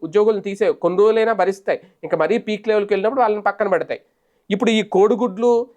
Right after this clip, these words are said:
ఈ చికెన్ బలవంతంగా తినిపించేసి వాళ్ళ లాభాల కోసం, వాళ్ళ పరిశ్రమ అద్భుతంగా ఉండకు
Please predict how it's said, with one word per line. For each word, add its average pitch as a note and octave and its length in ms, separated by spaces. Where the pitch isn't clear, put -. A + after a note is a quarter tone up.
ఈ F3 100
చికెన్ A#3+ 580
బలవంతంగా A3 540
తినిపించేసి G3+ 840
వాళ్ళ F3 260
లాభాల F#3 420
కోసం, E3+ 400
వాళ్ళ D#3 200
పరిశ్రమ F#3 440
అద్భుతంగా F3 520
ఉండకు C#3+ 280